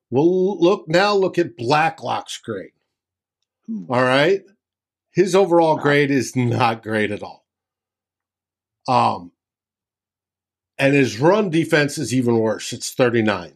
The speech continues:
Speaker 1: That's bad. Okay, that's really, really bad.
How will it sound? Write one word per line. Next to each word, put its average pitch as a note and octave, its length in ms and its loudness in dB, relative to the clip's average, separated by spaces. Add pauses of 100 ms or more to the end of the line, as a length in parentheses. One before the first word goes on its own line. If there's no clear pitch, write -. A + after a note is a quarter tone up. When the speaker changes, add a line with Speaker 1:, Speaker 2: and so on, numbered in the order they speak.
(480)
Speaker 1:
That's A#2+ 480 0
bad. G#2 320 -4 (680)
Okay, G2+ 280 -6
that's F#2+ 260 -10
really, F2+ 480 -4
really E2 240 -16
bad. - 200 -20